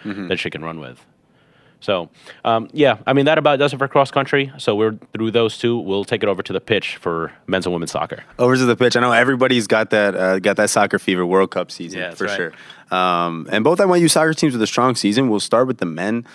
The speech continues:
Speaker 1: Um, made the N C A A tournament again, back-to-back trips, third time in the last four years. Uh, Coach Kim Wyant kind of really with that, sets that standard, a,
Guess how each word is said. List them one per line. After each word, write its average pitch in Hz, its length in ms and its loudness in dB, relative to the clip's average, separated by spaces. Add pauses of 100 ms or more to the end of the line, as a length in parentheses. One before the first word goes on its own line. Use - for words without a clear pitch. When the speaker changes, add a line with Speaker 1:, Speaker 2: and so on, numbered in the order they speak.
(320)
Speaker 1:
Um, 92 440 -4 (720)
made 127 200 0
the 147 60 2
N 147 100 2
C 147 100 0
A - 20 4
A - 40 2
tournament 131 320 2
again, 127 260 2
back-to-back 120 520 0
trips, 120 280 0
third 117 240 2
time 113 200 0
in 107 60 -2
the 101 40 -2
last 101 220 2
four 101 180 -4
years. 98 440 -4 (320)
Uh, 85 200 -6
Coach 110 240 -2
Kim 107 180 -2
Wyant 98 540 0 (220)
kind 101 160 -4
of 92 100 -4
really 107 180 -2
with 101 160 -2
that, 101 160 -4
sets 113 200 -4
that 104 140 0
standard, 101 420 -2
a, 92 80 0